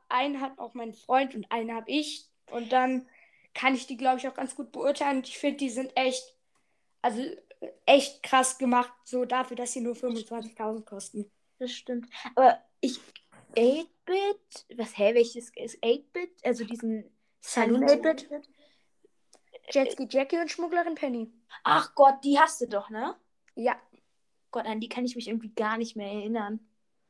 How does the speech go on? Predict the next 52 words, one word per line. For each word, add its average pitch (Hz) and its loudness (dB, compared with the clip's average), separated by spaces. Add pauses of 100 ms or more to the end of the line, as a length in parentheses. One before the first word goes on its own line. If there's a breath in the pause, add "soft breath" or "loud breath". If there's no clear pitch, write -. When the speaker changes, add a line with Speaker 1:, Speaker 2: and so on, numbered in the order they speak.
(300)
Speaker 1:
Echt 220 -8
nicht? 349 -4 (340)
Speaker 2:
Ja, 214 0 (280)
ich, - -16 (260 loud breath)
aber 269 8
ich, 285 -6 (120)
ich 339 -6
dachte 370 -6
früher 277 -12
immer, 277 -10
man 269 -10
muss 302 -14
nur 277 -8
fünfzig 277 -10
Kämpfe 262 -6
gewinnen 233 -4
und 269 -8
dann 214 -4
kriegt - -12
man 208 -4
die 202 -4
direkt. 185 -6 (160)
Speaker 1:
Boah, 185 -14
das - -10
wär 196 -4
ja 180 -6
zu - -4
einfach, 202 -2
oder? 233 0 (360)
Speaker 2:
Ja, 180 -10 (100)
aber 196 -4
es 208 -4
ist 226 -6
ja 214 4
schon 226 -4
fies, 233 -8
dass 208 4
Speaker 1:
Und 285 6
man 302 10
Speaker 2:
man 285 8
Speaker 1:
muss 330 4
ja 311 4
auch 285 -2
nicht 269 -10
gewinnen, 262 -8
du 233 -12
musst 226 -14
ja 247 -10
nur 233 -10
die 220 -10
Matches 208 -12
spielen. 220 -10